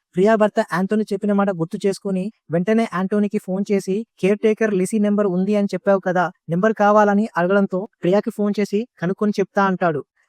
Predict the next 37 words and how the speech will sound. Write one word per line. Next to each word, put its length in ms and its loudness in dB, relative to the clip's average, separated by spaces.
అదే 180 4
టైంకి 560 0
యాంటోనీ 300 -2
ఫోన్ 340 -4
చేసి 300 -4
అర్జెంటుగా 460 -2
ఓల్డ్ 280 0
ఫోన్ 200 0
లో 80 4
ఉన్న 320 0
కేర్ 200 2
టేకర్ 280 0
లిసీ 280 -2
నెంబర్ 280 0
కావాలి 480 2
అనడంతో 480 -2
ప్రియా 180 4
తిరిగి 260 0
ఇంటికి 300 -2
వెళ్ళిపోతుంది. 640 -2
తర్వాత 260 2
జ్యూస్ 340 -2
తాగిన 280 2
గ్రేసీ 280 0
and 120 0
స్టెఫీ 360 -4
స్పృహ 340 -2
కోల్పోయి 340 0
పడిపోగా 540 0
బయట 180 2
కారులో 380 2
వెయిట్ 260 0
చేస్తున్న 260 -2
రాయ్ 320 0
గ్రేసీని 300 0
కారులో 300 -2
తీసుకెళ్తాడు. 680 -4